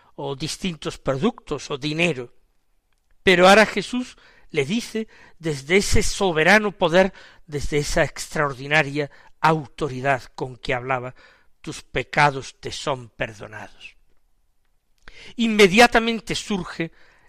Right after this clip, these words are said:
la contradicción. Entre el público que rodea a Jesús en Cafarnaúm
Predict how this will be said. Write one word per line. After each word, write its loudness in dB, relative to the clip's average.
la 2
contradicción. -8
Entre -2
el -4
público 2
que 0
rodea 0
a -2
Jesús -6
en -8
Cafarnaúm -2